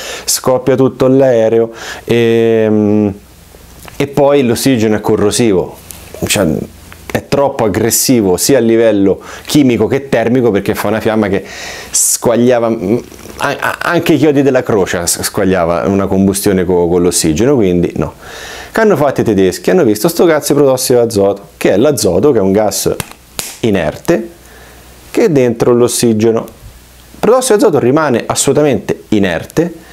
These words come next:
finché non viene introdotto all'interno del motore, dove per, eh, temperatura e pressione si libera e tira fuori l'ossigeno, quella O importantissima.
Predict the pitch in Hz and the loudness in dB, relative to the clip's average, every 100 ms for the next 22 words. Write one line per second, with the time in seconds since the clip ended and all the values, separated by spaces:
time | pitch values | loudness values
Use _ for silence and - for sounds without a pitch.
0 | - - - - 254 226 - 98 147 175 | -20 -20 -18 -4 0 0 0 0 2 2
1 | 110 87 120 135 160 80 - 135 143 131 | 2 0 0 2 0 0 -2 0 0 0
2 | 92 92 90 90 76 80 117 110 85 - | 0 2 2 0 0 0 2 2 0 -4
3 | - 170 127 95 80 - 87 82 82 80 | -4 0 0 0 -2 -6 -4 -4 -4 -6
4 | 80 82 - - - - - - - - | -8 -10 -16 -20 -20 -20 -20 -20 -20 -20
5 | - 151 135 117 - 98 110 123 214 202 | -2 0 0 0 2 2 0 0 -2 0
6 | - 87 107 160 - - - - - 120 | 0 0 0 -2 -4 -4 -4 -2 0 2
7 | 92 107 175 277 - - 185 185 170 87 | 2 2 0 -2 -10 -6 -2 0 0 0
8 | 92 - - - - - 180 185 - 117 | 0 -2 -2 -2 -2 -2 2 2 2 0
9 | 101 113 120 - - 151 143 131 - 117 | 0 0 0 -4 0 2 4 2 0 -2
10 | 107 107 98 92 85 - - 90 | -2 -2 -2 -2 -2 -2 -4 -6